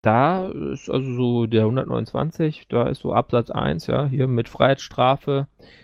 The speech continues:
bis zu fünf Jahren oder mit Geldstrafe wird bestraft, wer eine Vereinigung gründet oder sich an einer Vereinigung als Mitglied beteiligt,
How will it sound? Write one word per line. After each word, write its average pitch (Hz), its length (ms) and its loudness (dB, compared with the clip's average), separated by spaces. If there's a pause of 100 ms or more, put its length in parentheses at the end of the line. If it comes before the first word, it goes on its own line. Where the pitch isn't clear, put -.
(160)
bis 131 180 -2
zu - 100 -10
fünf 143 360 -4
Jahren 123 320 4
oder 113 160 2
mit 107 120 -2
Geldstrafe 120 600 0
wird 113 140 -4
bestraft, 127 500 -2
wer - 80 -2
eine 113 120 0
Vereinigung 131 560 0
gründet 120 480 2
oder 123 280 4
sich 123 200 -2
an 117 100 -2
einer 117 180 2
Vereinigung 127 600 0
als 113 160 0
Mitglied 143 360 -2
beteiligt, 147 560 0